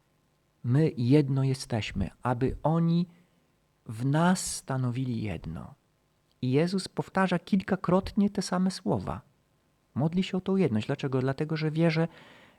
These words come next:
e, to jest najważniejsze, bo jesteśmy powołani przecież do bycia jak Bóg, jak wspólnota Trójcy, w jedności, w miłości. I, e, jeżeli tego nie ma, to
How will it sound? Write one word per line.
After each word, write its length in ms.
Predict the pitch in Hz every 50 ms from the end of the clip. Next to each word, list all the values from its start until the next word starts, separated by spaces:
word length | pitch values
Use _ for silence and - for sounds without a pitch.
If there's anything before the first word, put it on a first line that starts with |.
| _ -
e, 60 | 117 139 135 135 135 107 90 73 - _ _ _ _ _
to 120 | - 170
jest 200 | 175 180 - -
najważniejsze, 680 | - 175 180 185 185 180 - 196 202 185 135 - - 117
bo 140 | 104 110 131
jesteśmy 340 | 135 135 - 143 - - 151
powołani 480 | - - 147 151 160 160 160 160 160 156
przecież 440 | - 170 160 - 170 160 - - - -
do 240 | 143 135 131 139 156
bycia 320 | 147 143 175 180 - - 180
jak 180 | 180 180 175
Bóg, 560 | 175 151 143 117 98 92 - - - - - _ _ _ _ _ _ _ _ -
jak 140 | 123 - -
wspólnota 500 | - - - 160 160 170 170 - - 170
Trójcy, 560 | - - 147 113 98 - - - - 98 - - _ _ _ _ _ _ _ _ _
w 140 | - 107 107
jedności, 640 | 135 147 143 160 156 123 - - - - - -
w 100 | 104 113
miłości. 540 | 135 160 151 123 98 98 - - - - - - - - - - - - - - _ _ _ _ _ _ _ _ _ _ -
I, 420 | 127 135 143 143 147 143 139 - - - -
e, 40 | - - - - - -
jeżeli 380 | - 120 135 135 147 151 165 156
tego 300 | - 196 190 160 175 165
nie 160 | 160 151 139
ma, 120 | 139 147
to 220 | 147 - 147 -